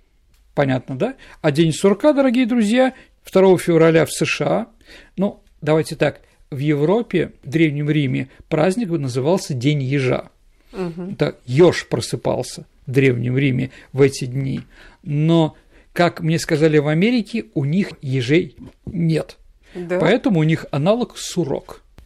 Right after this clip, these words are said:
Speaker 2: Как это нет ежей?
Speaker 1: Ну, не знаю. Хороший вопрос, Саша. Ну вот,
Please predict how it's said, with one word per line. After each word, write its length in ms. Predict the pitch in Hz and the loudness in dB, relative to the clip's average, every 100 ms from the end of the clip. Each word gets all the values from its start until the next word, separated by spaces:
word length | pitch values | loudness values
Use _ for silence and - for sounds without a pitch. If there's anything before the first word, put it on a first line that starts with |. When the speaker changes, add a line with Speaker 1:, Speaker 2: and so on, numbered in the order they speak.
| - | -4
Speaker 2:
Как 240 | 170 - | -4 -4
это 160 | 156 156 | -6 -6
нет 220 | 156 156 | -6 -8
ежей? 460 | - 156 160 160 160 - | -10 -10 -8 -10 -12 -6
Speaker 1:
Ну, 140 | 156 | 0
не 140 | 165 165 | 2 0
знаю. 460 | 131 135 143 131 - _ | -2 -4 -4 -8 -14 _
Хороший 400 | - 254 247 185 | 0 0 2 2
вопрос, 380 | 175 175 156 - | 4 2 0 0
Саша. 340 | 160 - 131 - - - | -4 -6 -10 -14 -20 -12
Ну 200 | 147 165 208 | -2 0 4
вот, 340 | 247 233 | 2 2